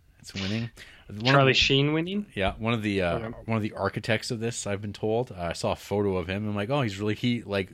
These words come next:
Speaker 1: is rocking the Richie Tenenbaum look.
Speaker 2: Oh, really?
Speaker 1: No.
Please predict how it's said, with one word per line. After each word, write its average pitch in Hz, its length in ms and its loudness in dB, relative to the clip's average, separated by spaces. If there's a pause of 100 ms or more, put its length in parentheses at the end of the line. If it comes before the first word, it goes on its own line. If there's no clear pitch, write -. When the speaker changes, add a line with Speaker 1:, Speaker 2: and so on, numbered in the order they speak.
Speaker 1:
is 113 240 0
rocking 101 460 0
the 90 240 -6 (260)
Richie 95 640 -4
Tenenbaum 113 600 -2
look. 143 300 -6 (1080)
Speaker 2:
Oh, 139 600 0 (880)
really? 156 640 0
Speaker 1:
No. 101 340 -2